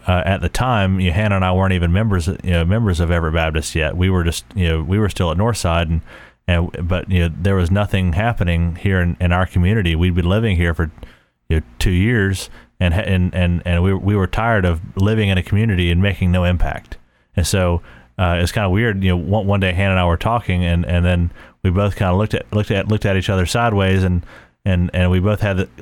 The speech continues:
like, we knew that we both had the same idea, so we both talked at the same time. And, oh, look, we both wanted to, to start a,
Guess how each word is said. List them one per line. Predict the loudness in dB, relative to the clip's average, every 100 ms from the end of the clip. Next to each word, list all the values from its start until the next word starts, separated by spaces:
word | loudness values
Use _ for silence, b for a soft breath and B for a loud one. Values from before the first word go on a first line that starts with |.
| -10
like, | -4 -2 0
we | 2
knew | 2 2 2
that |
we | 2
both | 2 0
had | 0
the | 0
same | 0 0 0
idea, | 2 2 2
so | 2 0
we |
both | 2 0 0
talked | -2 -2 -4
at |
the | -4
same | 0 0
time. | 2 2
And, | 2 2
oh, | 2
look, | 2 0 0
we | 0 2
both | 2 2
wanted | 2 0 0
to, | -2
to | -4 -4
start | 0 0
a, | 0